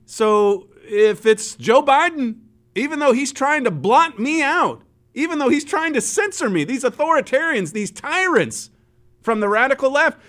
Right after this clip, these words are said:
I guess I've just gotta vote for the Democrat." As I say, Trump derangement, it is real. It is real.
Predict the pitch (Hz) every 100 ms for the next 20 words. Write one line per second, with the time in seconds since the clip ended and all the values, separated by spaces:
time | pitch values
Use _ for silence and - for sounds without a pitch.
0 | - _ _ _ _ 95 107 147 160 143
1 | 151 151 160 139 107 120 185 196 196 196
2 | 160 196 302 - 98 104 - _ _ _
3 | _ _ _ _ _ _ _ _ _ -
4 | 107 110 107 - 127 98 - - 139 135
5 | 131 123 135 143 120 135 135 _ _ _
6 | _ _ _ _ _ _ _ _ - 170
7 | 180 143 196 311 233 87 _ _ 147 165
8 | 160 160 131 147 156 120 98